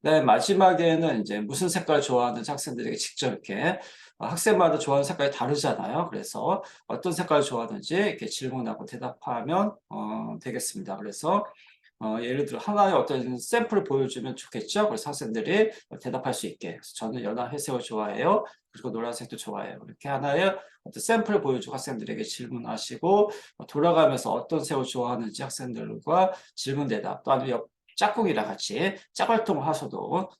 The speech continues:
어, 좋고요. 또 팀활동도 괜찮습니다. 자, 이렇게 해서 어떤, 어, 좋아하는 색깔, 또 색깔 어휘 이런 것들을 확인해보고,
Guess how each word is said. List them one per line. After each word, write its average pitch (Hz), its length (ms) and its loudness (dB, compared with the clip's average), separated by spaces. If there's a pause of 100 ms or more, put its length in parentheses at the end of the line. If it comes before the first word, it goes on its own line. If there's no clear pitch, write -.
(180)
어, 110 140 -8
좋고요. 170 400 -4
또 - 100 -8
팀활동도 - 680 -2
괜찮습니다. - 680 -10 (840)
자, 123 120 -4
이렇게 160 340 2
해서 151 200 4
어떤, 151 480 4
어, 113 360 -2
좋아하는 127 340 0
색깔, - 640 0
또 - 80 -8
색깔 139 720 2
어휘 139 600 2 (180)
이런 120 200 -6
것들을 113 300 -6
확인해보고, 175 1080 2